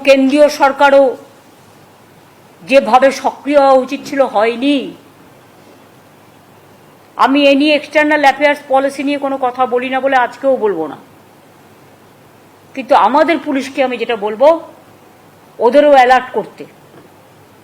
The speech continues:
কারণ বর্ডার আমাদের হাতে নেই, বর্ডার কিন্তু সেন্ট্রাল গভর্নমেন্টের আন্ডারে। ফেক কারেন্সি কি করে আসছে? Why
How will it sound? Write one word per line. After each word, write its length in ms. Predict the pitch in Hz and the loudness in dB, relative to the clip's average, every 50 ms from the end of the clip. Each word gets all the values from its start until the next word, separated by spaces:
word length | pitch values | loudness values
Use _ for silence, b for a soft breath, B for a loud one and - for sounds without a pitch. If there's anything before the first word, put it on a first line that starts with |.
| _ _ _ _ _ _ _ _ _ _ _ - | _ _ _ _ _ _ _ _ _ _ _ -2
কারণ 160 | - 233 240 214 175 214 | -2 -2 -2 0 0 2
বর্ডার 280 | 240 254 269 294 302 294 285 | 2 4 4 4 4 4 4
আমাদের 240 | 269 277 277 277 269 220 | 4 2 2 0 0 0
হাতে 180 | 240 226 - 240 220 240 | -2 -4 -4 -4 -4 -2
নেই, 140 | 254 247 214 165 160 - - - - - - _ _ - - - - - - - _ _ _ _ _ _ _ - _ _ _ - - _ - - - - | -2 -4 -4 -8 -16 -20 -20 -20 -20 -20 -20 _ _ -20 -20 -20 -20 -20 -20 -20 _ _ _ _ _ _ _ -20 _ _ _ -20 -20 _ -20 -20 -20 -12
বর্ডার 360 | 165 180 226 254 254 285 285 277 285 | -4 -2 0 2 2 2 0 0 -4
কিন্তু 200 | 285 262 - 320 285 302 | -6 -6 -6 -8 -8 -6
সেন্ট্রাল 360 | - 269 262 254 277 269 262 254 214 | -6 -8 -6 -2 -2 -2 0 0 -2
গভর্নমেন্টের 520 | 240 233 233 233 240 233 226 220 226 220 - - 208 202 | -2 -2 -2 -4 -6 -8 -8 -8 -10 -10 -8 -10 -10 -10
আন্ডারে। 500 | 208 202 180 185 190 185 180 226 254 240 180 - - - - _ _ _ _ _ _ _ _ _ _ _ _ _ _ _ _ _ _ _ _ _ _ _ _ _ _ _ _ _ _ _ _ _ _ _ _ _ _ - | -10 -10 -8 -8 -8 -4 -2 -2 -2 -2 -4 -6 -12 -20 -20 _ _ _ _ _ _ _ _ _ _ _ _ _ _ _ _ _ _ _ _ _ _ _ _ _ _ _ _ _ _ _ _ _ _ _ _ _ _ 0
ফেক 180 | - 277 277 277 - - | 2 2 2 0 0 0
কারেন্সি 380 | 285 269 277 277 269 - 269 285 - | 2 2 2 2 0 -2 -8 -12 -14
কি 60 | 269 - 294 | -6 -2 0
করে 140 | 294 294 269 247 | 2 2 2 0
আসছে? 280 | 233 - - - - 311 330 381 - - - _ _ - - _ _ _ _ _ _ _ _ _ | -2 -6 -10 -10 -8 -8 -8 -8 -12 -20 -20 _ _ -20 -20 _ _ _ _ _ _ _ _ _
Why 220 | - 254 269 294 | 2 4 4 4